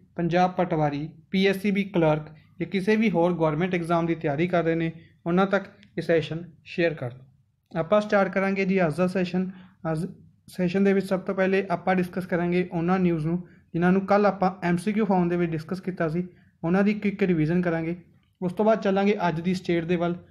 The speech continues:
ਤੇ ਫਿਰ ਡਿਸਕਸ ਕਰਾਂਗੇ ਅੱਜ ਦੀ ਮੋਸਟ ਇੰਪੋਰਟੈਂਟ ਨਿਊਜ਼ ਨੂੰ ਐਮ ਸੀ ਕਿਊ ਫਾਰਮ ਦੇ ਵਿੱਚ। ਸੈਸ਼ਨ ਨੂੰ like ਔਰ ਸ਼ੇਅਰ ਕਰ ਦਿਓ ਔਰ ਅਗਰ ਤੁਸੀਂ ਚੈਨਲ ਨੂੰ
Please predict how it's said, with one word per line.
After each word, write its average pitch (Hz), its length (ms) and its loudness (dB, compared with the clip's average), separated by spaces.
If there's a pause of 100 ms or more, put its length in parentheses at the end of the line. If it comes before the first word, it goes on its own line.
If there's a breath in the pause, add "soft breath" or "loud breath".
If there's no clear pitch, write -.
(260 soft breath)
ਤੇ 180 60 -6
ਫਿਰ 202 160 2
ਡਿਸਕਸ 202 300 0
ਕਰਾਂਗੇ 180 360 0 (100)
ਅੱਜ 190 120 0
ਦੀ 214 140 2
ਮੋਸਟ 190 340 2
ਇੰਪੋਰਟੈਂਟ 175 400 0
ਨਿਊਜ਼ 147 260 -2
ਨੂੰ 196 220 -2 (240 loud breath)
ਐਮ 170 120 0
ਸੀ 170 160 -2
ਕਿਊ 180 200 2 (220)
ਫਾਰਮ 151 300 -2
ਦੇ 123 100 -12
ਵਿੱਚ। - 220 -18 (640)
ਸੈਸ਼ਨ 165 300 2
ਨੂੰ 202 100 4
like 180 280 6
ਔਰ 202 80 6
ਸ਼ੇਅਰ 180 300 2
ਕਰ 185 200 4
ਦਿਓ 202 240 2 (280 loud breath)
ਔਰ 175 100 4
ਅਗਰ 196 120 2
ਤੁਸੀਂ 208 240 -2
ਚੈਨਲ 185 320 2
ਨੂੰ 196 120 2